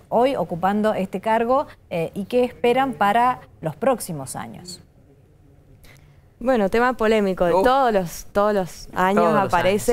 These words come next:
Speaker 3: años, sí.
Speaker 2: Eh, yo dije este año, bueno, ya va a pasar, como todos los años, pero no, este año fue polémico, se mediatizó por ahí un poco más, ¿no?
Speaker 3: Claro.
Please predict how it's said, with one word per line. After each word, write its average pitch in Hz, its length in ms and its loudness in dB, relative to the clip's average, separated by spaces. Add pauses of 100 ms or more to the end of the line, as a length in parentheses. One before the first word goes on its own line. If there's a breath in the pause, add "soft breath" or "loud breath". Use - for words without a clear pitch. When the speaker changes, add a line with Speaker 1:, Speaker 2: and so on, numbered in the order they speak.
Speaker 3:
años, 254 160 -6
sí. - 100 -20
Speaker 2:
Eh, 175 680 -2
yo 202 120 -4
dije 226 220 0
este 233 140 -2
año, 233 220 2
bueno, 220 380 0
ya 185 160 0
va 202 100 2
a 190 40 -2
pasar, 233 580 0
como 175 240 -4
todos 196 200 0
los 202 160 -2
años, 226 320 2
pero 226 200 0
no, 180 180 0
este 185 240 -2
año 269 220 2
fue 233 180 -2
polémico, 233 880 2
se 185 140 -6
mediatizó 175 560 -4
por 185 120 -4
ahí 165 120 -2
un 175 80 -4
poco 180 260 -4
más, 196 140 -2
¿no? 180 80 2
Speaker 3:
Claro. 135 140 0